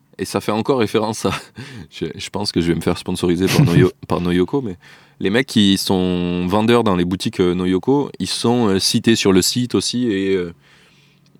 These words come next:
Speaker 1: et, euh, je crois qu'il y a des articles de blog qui font aussi, enfin, ils sont vraiment très, très inclus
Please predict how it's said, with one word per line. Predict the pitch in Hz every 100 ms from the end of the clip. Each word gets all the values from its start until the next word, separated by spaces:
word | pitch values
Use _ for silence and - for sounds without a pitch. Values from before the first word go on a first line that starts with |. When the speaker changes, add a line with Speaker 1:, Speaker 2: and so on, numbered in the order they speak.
| _ - _ -
Speaker 1:
et, | 95 95
euh, | 87 87 87 85
je |
crois | - 107
qu'il | 92
y | 90
a |
des | 101
articles | - 117 104
de | 95
blog | 92 101 104
qui | -
font | - 113 104
aussi, | 95 - 127
enfin, | 101 98
ils | 98
sont | 98
vraiment | 95 113 127
très, | - -
très | - 123 110
inclus | 104 - 131